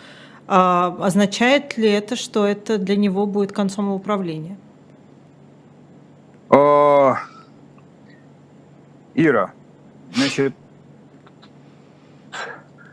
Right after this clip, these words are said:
Speaker 2: тут, наверное, э, говорить уже немножко, а, не о личности, не о личном, э, так сказать, э, не о личной судьбе Пашиняна.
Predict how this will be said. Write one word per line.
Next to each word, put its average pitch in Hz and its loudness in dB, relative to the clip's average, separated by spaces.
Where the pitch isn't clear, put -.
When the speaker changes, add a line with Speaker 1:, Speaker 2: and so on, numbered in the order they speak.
Speaker 2:
тут, 220 2
наверное, 151 2
э, 131 0
говорить 147 -2
уже 135 -2
немножко, 135 -2
а, 127 0
не 135 0
о 131 2
личности, 143 -6
не 139 2
о 143 4
личном, 160 0
э, 120 2
так 117 -2
сказать, - -2
э, - -2
не 208 0
о 277 4
личной 170 2
судьбе 127 2
Пашиняна. 98 -2